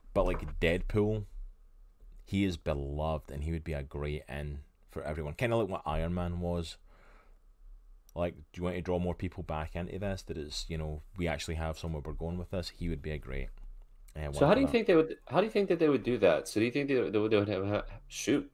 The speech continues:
Speaker 2: I don't know what I'm trying to say. Do you think that they would obviously have him in his own <laughs> rated R movies?
Speaker 1: <laughs>
Speaker 2: 'Cause obviously one of his biggest selling points is he's just, he just tells it like it is, whatever, and he has a sardonic sense of humor. Um,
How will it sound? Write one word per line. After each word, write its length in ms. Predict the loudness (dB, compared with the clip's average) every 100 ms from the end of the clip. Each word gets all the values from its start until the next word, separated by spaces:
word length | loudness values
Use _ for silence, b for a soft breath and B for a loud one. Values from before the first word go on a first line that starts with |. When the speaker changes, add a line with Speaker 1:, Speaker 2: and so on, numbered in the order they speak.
| _ _ -2
Speaker 2:
I 40 |
don't 120 | 2
know 80 | 4
what 100 | 4
I'm 100 | 4
trying 140 | 2 2
to 40 |
say. 180 | 2 2
Do 100 | 2
you 100 | 2
think 200 | 4 6
that 100 | 8
they 80 | 10
would 140 | 10
obviously 400 | 10 8 8 4
have 200 | 6 6
him 180 | 6 4
in 60 | 2
his 140 | 4
own 240 | 4 2 4
<laughs> 60 |
rated 380 | 6 8 8 10
R 200 | 10 8
movies? 560 | 8 6 6 4 2 2 B
Speaker 1:
<laughs> 160 | -2 4
Speaker 2:
'Cause 140 | 10
obviously 420 | 10 10 10 10 12
one 160 | 10
of 60 | 8
his 140 | 8
biggest 260 | 8 6 8
selling 260 | 8 8
points 300 | 4 2 2
is 120 | -2 0
he's 220 | 0 2
just, 440 | 2 2 0 -12 -20 -20 -18 -20 -10
he 60 | -6
just 240 | -4 4
tells 180 | 8 8
it 60 | 8
like 160 | 4
it 80 | 6
is, 300 | 8 6 2
whatever, 360 | 4 6 6 4
and 120 | 4
he 80 | 4
has 160 | 4 2
a 60 |
sardonic 500 | 2 4 6 4 2
sense 200 | -2 0
of 60 | 2
humor. 380 | 2 2 0 -4 b b -20 -20 -20 -4 8
Um, 240 | 10